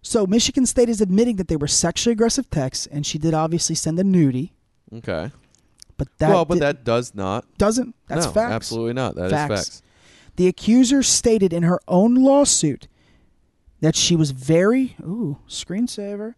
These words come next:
Speaker 1: she was very drunk and had consumed well in excess of a dozen shots of vodka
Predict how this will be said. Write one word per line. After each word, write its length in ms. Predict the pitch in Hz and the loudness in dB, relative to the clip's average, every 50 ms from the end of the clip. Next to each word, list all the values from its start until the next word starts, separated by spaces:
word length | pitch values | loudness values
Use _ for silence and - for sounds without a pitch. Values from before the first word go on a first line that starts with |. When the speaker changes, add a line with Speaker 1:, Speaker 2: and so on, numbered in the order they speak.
| _ _ _ _ _ _ | _ _ _ _ _ _
Speaker 1:
she 240 | - - - 160 151 | -12 -4 0 0 2
was 140 | 151 147 | 2 0
very 340 | 143 139 160 180 202 233 254 | 0 0 2 4 4 4 2
drunk 420 | 208 185 190 170 135 135 - - _ _ _ _ _ _ _ _ _ _ | 4 2 2 0 0 -4 -10 -16 _ _ _ _ _ _ _ _ _ _
and 140 | - 147 156 | -6 -2 -2
had 140 | 170 175 - | -2 -2 -2
consumed 640 | - 175 180 - - - 196 196 190 190 190 175 - - _ _ _ _ _ _ | -2 -2 0 0 2 2 2 4 4 2 0 -2 -4 -8 _ _ _ _ _ _
well 320 | - 151 185 208 240 269 277 | 0 2 4 4 6 6 4
in 80 | 254 247 | 4 4
excess 480 | 233 - - - - 175 165 - - | 2 0 0 0 0 0 0 2 0
of 100 | 170 151 | 0 0
a 40 | 151 143 - _ _ | 0 -4 -6 _ _
dozen 380 | - 208 226 247 226 277 277 262 | 2 2 4 4 4 4 4 4
shots 440 | - - - 247 226 226 - - | 2 2 2 2 2 2 2 2
of 100 | 180 156 | 0 0
vodka 720 | 139 139 135 147 190 220 208 185 - - 151 120 - - | 0 0 2 4 4 4 2 0 -2 -4 -6 -6 -6 -8